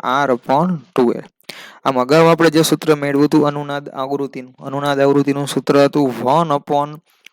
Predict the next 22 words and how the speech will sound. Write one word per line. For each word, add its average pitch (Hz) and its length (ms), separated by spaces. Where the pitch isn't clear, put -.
omega 139 340
zero 139 280
બરાબર 135 440
one 135 420
upon 143 240
under 131 340
root 151 260
L 131 260
C. 135 220
એટલે - 540
એમાં 143 240
આપણે 156 260
ઇન્ડક્ટર 180 640
અને 160 280
કેપેસિટરની 156 760
જ 165 100
માત્ર 147 360
શું 147 280
હતું? 151 220
જરૂરિયાત 135 540
હતી. 113 220
પણ 123 120